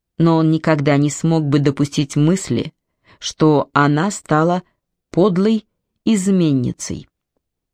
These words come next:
Вечернее шоу закончилось. Словно оскорбившись ее неспособности воспринимать детали разворачивающихся в фильме событий, экран потух. Лоренс больше не интересовался ее мнением,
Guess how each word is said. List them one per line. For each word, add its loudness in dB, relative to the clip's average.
Вечернее 2
шоу 0
закончилось. -4
Словно 2
оскорбившись -2
ее 2
неспособности -2
воспринимать 0
детали 0
разворачивающихся 0
в -2
фильме 2
событий, 0
экран 2
потух. -4
Лоренс 2
больше 0
не 2
интересовался 0
ее 2
мнением, 0